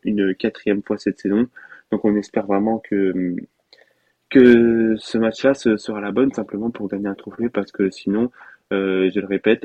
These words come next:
au vu de nos attentes, euh, si on ne gagne pas au moins une F A Cup, malgré, euh, le, le très bon jeu, euh, qu'on a montré parfois, je pense que cette saison-là, ce sera un échec. Chelsea est, pour moi,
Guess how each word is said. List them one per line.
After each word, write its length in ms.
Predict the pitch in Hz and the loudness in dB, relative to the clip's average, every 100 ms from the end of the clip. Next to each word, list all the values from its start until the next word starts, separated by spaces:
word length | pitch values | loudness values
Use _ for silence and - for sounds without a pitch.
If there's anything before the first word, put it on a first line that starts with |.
| - | 2
au 160 | 104 101 | 4 6
vu 360 | 101 104 117 | 6 4 0
de 100 | 120 | 0
nos 220 | 113 107 | 0 0
attentes, 420 | 110 - 104 107 - - | -2 0 -2 -2 -8 -14
euh, 260 | 104 101 98 | -12 -12 -14
si 160 | - 104 | -10 -4
on 60 | |
ne 60 | 101 | -2
gagne 200 | 101 98 | -2 -4
pas 200 | 117 - - | -6 -4 -2
au 80 | |
moins 200 | 123 123 - | 0 -2 -4
une 140 | 123 | -6
F 260 | - 113 - | -6 -8 -4
A 100 | 104 | -4
Cup, 260 | 123 123 - _ _ - | -2 -4 -4 _ _ -14
malgré, 380 | 104 98 - 113 | -6 -4 -2 -2
euh, 260 | 104 98 95 | 0 0 -2
le, 220 | 92 92 | -4 -4
le 140 | 92 | -8
très 160 | - 107 | -12 -10
bon 160 | 107 101 | -6 -4
jeu, 160 | 113 | -2
euh, 260 | 104 92 90 | 0 -2 -4
qu'on 160 | - | -6
a 80 | 98 | -8
montré 240 | 95 - 104 | -8 -8 -8
parfois, 420 | 95 - 110 127 _ _ | -8 -8 -8 -10 _ _
je 100 | - | -10
pense 180 | - 123 | -6 -6
que 100 | 120 | -8
cette 220 | - 104 | -12 -10
saison-là, 340 | - 104 113 120 | -4 -2 -2 -4
ce 240 | - 101 | -2 -2
sera 280 | - 104 101 | -2 -8 -4
un 100 | 101 | -4
échec. 400 | 98 - 92 _ - _ _ | -4 -2 -4 _ -20 _ _
Chelsea 520 | 123 107 - 143 156 _ | 0 0 0 0 0 _
est, 600 | 107 104 101 101 98 98 _ - | -4 0 0 2 0 -2 _ -4
pour 160 | 110 | -2
moi, 380 | 110 107 117 160 | -2 -2 -6 -8